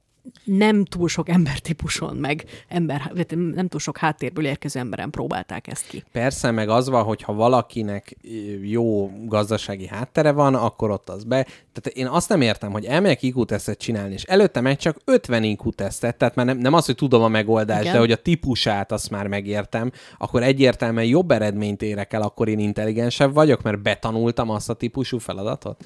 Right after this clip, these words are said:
Speaker 2: Egyébként a, a Mérő Lászlónak volt egy írása ebbe a témába, a rohadt Mérő László. <laughs> Azért tud ő is, de hát mondjuk a társas játékokat nem tudja jól megítélni, az egyszer biztos.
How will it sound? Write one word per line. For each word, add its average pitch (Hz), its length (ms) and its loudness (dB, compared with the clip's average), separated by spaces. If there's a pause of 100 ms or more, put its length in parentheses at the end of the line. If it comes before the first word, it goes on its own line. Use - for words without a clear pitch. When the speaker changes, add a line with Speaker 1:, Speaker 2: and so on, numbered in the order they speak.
(320)
Speaker 2:
Egyébként 120 520 0
a, 127 340 4
a 117 40 -2
Mérő 139 300 4
Lászlónak 104 540 -4
volt 117 260 0
egy 98 140 -6
írása 104 640 -4
ebbe 104 180 -8
a 92 120 -8
témába, 98 500 -4
a 110 260 -6 (160)
rohadt - 380 -10
Mérő 98 340 -8
László. 101 480 -10 (500)
<laughs> - 460 -14
Azért 120 240 4
tud 196 180 10
ő 147 180 12
is, 135 180 8
de 123 160 6
hát 120 220 4
mondjuk 117 260 -4
a 113 60 -6
társas 120 440 0
játékokat 101 460 -6
nem 104 140 -6
tudja 101 240 -8
jól 101 180 -10
megítélni, 101 540 -10
az 98 120 -6
egyszer 95 340 -8
biztos. 113 440 -4